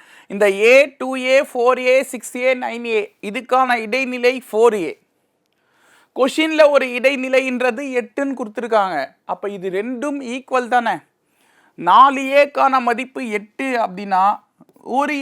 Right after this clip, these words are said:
ஏக்கான மதிப்பு என்னவா இருக்கும்? ஒரு நாள் நாலு, ரெண்டு நாள் எட்டு இல்ல? So, ஏக்கான மதிப்பு ரெண்டு. Value of A வந்து என்னவா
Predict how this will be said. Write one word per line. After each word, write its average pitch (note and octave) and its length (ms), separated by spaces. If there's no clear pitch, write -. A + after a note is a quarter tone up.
ஏக்கான B3+ 440
மதிப்பு B3 260
என்னவா B3 300
இருக்கும்? A3 320
ஒரு C4+ 240
நாள் C#4 180
நாலு, B3 200
ரெண்டு B3 220
நாள் C4 140
எட்டு G#3+ 260
இல்ல? B3 120
So, B3 80
ஏக்கான C4 460
மதிப்பு A3+ 320
ரெண்டு. A#3+ 320
Value C4 380
of - 120
A B3+ 40
வந்து B3 220
என்னவா C4 220